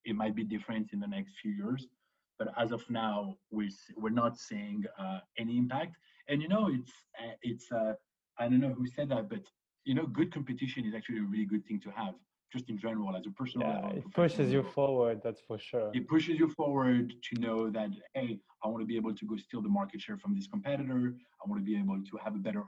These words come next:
Speaker 1: R O S for my clients on my platform. I wanna be able to have a better, uh, cac for my customer on my platform. And, you know, it just pushes you to challenge ideas within the team, challenges idea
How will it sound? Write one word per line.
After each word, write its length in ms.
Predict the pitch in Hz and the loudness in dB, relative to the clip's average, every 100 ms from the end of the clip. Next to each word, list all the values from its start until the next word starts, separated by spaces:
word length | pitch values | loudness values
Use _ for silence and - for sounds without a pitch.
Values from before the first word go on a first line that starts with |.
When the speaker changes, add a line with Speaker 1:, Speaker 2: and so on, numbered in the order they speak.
| - | -2
Speaker 1:
R 180 | - | 0
O 40 | 202 | -2
S 120 | 98 | -4
for 120 | - | -2
my 140 | 98 196 | -2 -2
clients 320 | - 110 107 98 | -4 -4 -4 -2
on 100 | 98 | 0
my 200 | 120 127 123 | 2 0 -2
platform. 540 | 107 101 104 104 101 - _ _ - | -6 -6 -4 -2 -2 -6 _ _ -6
I 40 | |
wanna 160 | 98 98 | -2 0
be 240 | 107 101 | 2 2
able 220 | 101 101 101 | 2 0 -4
to 100 | - | -6
have 180 | 107 | -4
a 40 | 98 | -4
better, 280 | 95 202 196 101 95 196 | -2 -2 0 0 0 -2
uh, 140 | - 92 - | -4 -6 -6
cac 240 | 123 123 - - _ _ _ | -6 -6 -10 -20 _ _ _
for 120 | 113 | -6
my 100 | 104 | -6
customer 420 | 110 107 113 113 | -6 -8 -4 -2
on 100 | 101 | 2
my 160 | 104 123 | 2 0
platform. 640 | 123 101 95 104 104 101 _ _ _ | -2 -6 -6 -4 -4 -6 _ _ _
And, 100 | 113 | -4
you 60 | 143 | 0
know, 80 | 185 | 2
it 140 | 107 | 0
just 180 | 107 - | -6 -6
pushes 320 | 131 123 127 | -4 -2 2
you 120 | 123 123 | 4 2
to 120 | 107 | 0
challenge 640 | - 117 110 110 104 98 _ _ - | -6 -4 0 0 -2 -4 _ _ -6
ideas 440 | 110 107 117 120 107 | -4 -2 2 2 2
within 260 | 110 104 | 0 0
the 100 | 101 | 0
team, 460 | 98 - 147 135 131 | -2 -2 0 2 0
challenges 400 | 123 101 104 101 | -2 -2 0 -2
idea 540 | 104 98 110 107 104 | -4 -2 -2 0 0